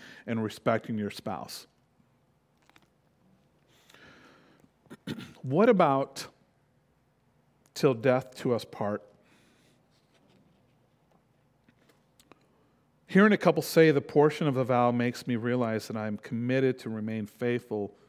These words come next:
to the very end. That's until one of us physically dies. This is, does not mean that the death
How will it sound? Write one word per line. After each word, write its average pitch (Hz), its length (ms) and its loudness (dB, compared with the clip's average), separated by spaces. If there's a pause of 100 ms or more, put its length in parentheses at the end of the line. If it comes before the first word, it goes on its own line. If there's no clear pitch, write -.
(120)
to 113 120 -8
the 104 140 -6
very 110 420 -6
end. 95 380 -12 (3000)
That's 123 500 -2
until 120 360 -4
one 120 280 -4
of 117 140 -4
us 107 300 -10
physically 123 720 -4 (480)
dies. 98 520 -6 (1200)
This 147 220 0
is, 170 140 2
does 156 320 -2
not 170 280 4
mean 165 360 2
that 139 160 2
the 139 80 -4
death 143 560 -2